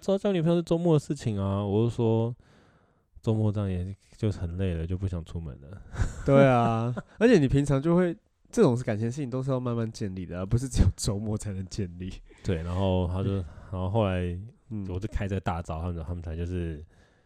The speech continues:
Speaker 1: 要同意不同意的这样，
Speaker 2: 嗯。
Speaker 1: 他们就知道真的阻挡不了我了。
Speaker 2: 嗯。
Speaker 1: 对。可是看屋的时候也蛮有趣的。
Speaker 2: 对。说一下。
Speaker 1: 其实在跟他们讲之前，
Speaker 2: 哎，
Speaker 1: 我已经
Speaker 2: 你觉得住的地方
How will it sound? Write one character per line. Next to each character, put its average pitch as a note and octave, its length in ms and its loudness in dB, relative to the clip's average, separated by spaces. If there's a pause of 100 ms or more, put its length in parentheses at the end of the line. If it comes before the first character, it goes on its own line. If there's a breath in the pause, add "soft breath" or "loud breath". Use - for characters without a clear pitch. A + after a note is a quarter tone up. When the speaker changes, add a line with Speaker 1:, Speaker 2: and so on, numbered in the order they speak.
(480)
Speaker 1:
要 G2+ 140 -2
同 F2 180 -6
意 F2 60 -6
不 F2+ 100 -2
同 D#2+ 240 -6
意 E2+ 80 -8
的 D2 120 -8
这 D2 120 -12
样， - 100 -14 (200)
Speaker 2:
嗯。 B2+ 240 -8
Speaker 1:
他 A#2+ 60 -6
们 G2 80 0
就 G2 60 0
知 G#2 60 -4
道 F#2+ 100 0
真 G2 140 -2
的 F2+ 80 0
阻 - 180 -6
挡 D#2+ 140 -4
不 E2+ 100 -6
了 D#2+ 140 -6
我 D#2 260 -10
了。 - 80 -20 (100)
Speaker 2:
嗯。 G2 720 -4 (160)
Speaker 1:
对。 - 280 -18 (440)
可 A2 60 -6
是 C3+ 60 -2
看 F#3 240 6
屋 F#3 60 4
的 E3+ 80 4
时 F3 60 -2
候 E3+ 40 2
也 C#3 40 0
蛮 A#2+ 120 -2
有 G#2+ 120 -2
趣 G#2 200 -4
的。 F2 160 -10 (440)
Speaker 2:
对。 A#2+ 340 -2 (640 soft breath)
说 G#2+ 200 -2
一 - 20 0
下。 C3+ 60 4
Speaker 1:
其 D3+ 60 4
实 D#3 60 2
在 F#3 100 6
跟 E3+ 120 4
他 F3 80 6
们 E3+ 80 2
讲 A2+ 180 2
之 A#2 160 -2
前， A#2 220 0
Speaker 2:
哎， G#2 40 2
Speaker 1:
我 G#2 160 4
已 - 20 8
经 A2 80 8
Speaker 2:
你 - 40 4
觉 D#3+ 100 6
得 F#3 220 6
住 E3+ 380 0
的 B2 100 2
地 B2+ 160 0
方 A2+ 240 -2